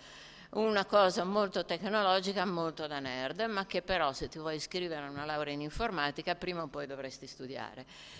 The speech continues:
Però i nerd esistono anche nelle scuole, noi l'avevamo pensato come un'offerta opzionale di orientamento per le scuole superiori.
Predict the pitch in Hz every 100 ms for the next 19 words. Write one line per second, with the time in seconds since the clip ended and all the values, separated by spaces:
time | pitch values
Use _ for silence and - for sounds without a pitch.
0 | - - 349 330 262 302 165 170 214 208
1 | 165 160 165 151 147 147 123 131 - 185
2 | 120 - 147 147 147 143 143 143 151 226
3 | 233 156 156 202 185 156 147 147 156 147
4 | 139 131 127 147 - 202 156 147 185 139
5 | 139 139 - 208 170 143 185 - 135 131
6 | - 131 123 - 139 233 208 131 -